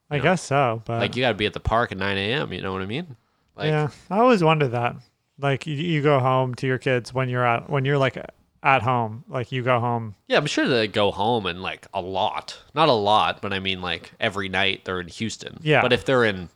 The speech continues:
Speaker 2: on the road,
Speaker 1: Of course, yeah.
Speaker 2: your wife isn't coming with you, you
Speaker 1: No,
Speaker 2: know?
Speaker 1: I guess not. What a
Speaker 2: Um,
Speaker 1: crazy life.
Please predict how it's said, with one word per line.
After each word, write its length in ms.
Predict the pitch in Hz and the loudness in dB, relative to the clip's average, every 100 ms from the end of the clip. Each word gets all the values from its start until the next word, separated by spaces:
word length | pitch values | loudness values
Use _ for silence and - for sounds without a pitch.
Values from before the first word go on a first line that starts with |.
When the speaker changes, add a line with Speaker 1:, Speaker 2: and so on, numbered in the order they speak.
| _ | _
Speaker 2:
on 220 | 107 101 | -4 -4
the 80 | 87 | -4
road, 400 | 90 107 87 87 | 0 0 0 -4
Speaker 1:
Of 120 | - | -4
course, 380 | - 139 95 - | 0 0 0 -6
yeah. 260 | 135 120 - - | -4 -4 -6 -4
Speaker 2:
your 100 | 104 | 0
wife 260 | 113 98 92 | 2 2 -2
isn't 180 | 92 | -10
coming 240 | 90 87 87 | -10 -10 -8
with 160 | 95 - | -8 -8
you, 80 | - - _ - | -14 -18 _ -14
you 80 | |
Speaker 1:
No, 80 | 131 | -6
Speaker 2:
know? 200 | 117 110 110 _ - | -4 -4 -8 _ -10
Speaker 1:
I 80 | 127 | -6
guess 240 | 123 - | -6 -6
not. 240 | 107 101 - _ _ _ _ _ _ - - | -8 -10 -14 _ _ _ _ _ _ -20 -2
What 120 | 202 | 0
a 40 | 233 | 2
Speaker 2:
Um, 40 | |
Speaker 1:
crazy 320 | - 165 135 | 4 2 2
life. 400 | 120 117 110 - | 2 2 0 -6